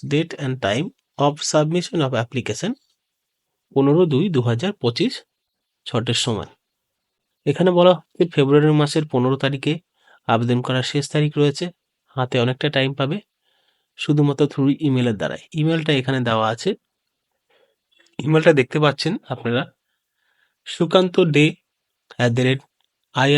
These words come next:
I S E R Q O L dot A C dot in।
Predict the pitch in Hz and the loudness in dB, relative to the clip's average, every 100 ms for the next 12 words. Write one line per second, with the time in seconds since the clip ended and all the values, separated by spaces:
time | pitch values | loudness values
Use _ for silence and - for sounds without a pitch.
0 | 147 160 151 - - 139 127 170 160 156 | 4 2 -4 -18 -4 -4 -2 2 4 2
1 | 127 _ - 147 139 135 131 202 - _ | 0 _ -4 2 6 6 2 -2 -8 _
2 | 143 131 139 - 135 139 - 147 117 120 | -4 -4 -4 0 2 2 0 -2 -2 -4
3 | 113 | -8